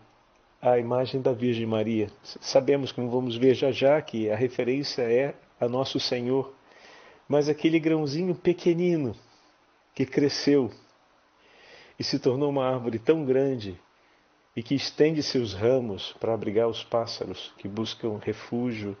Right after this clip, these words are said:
e proteção, me faz pensar sempre na imagem da Virgem Maria,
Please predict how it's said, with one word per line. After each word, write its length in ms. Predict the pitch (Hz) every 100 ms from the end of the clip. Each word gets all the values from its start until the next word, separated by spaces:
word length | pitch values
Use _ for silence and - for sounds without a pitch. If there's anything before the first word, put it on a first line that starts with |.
| _ -
e 60 |
proteção, 720 | - 110 101 104 - 110 113 110 - - - - -
me 80 | 117
faz 220 | 131 123
pensar 580 | - 120 - 131 123 - _ _ _ _ _ _ -
sempre 460 | - 143 147 147
na 100 | 127
imagem 400 | 120 113 117 113
da 100 | 113
Virgem 280 | 107 110 113
Maria, 420 | 117 113 110 104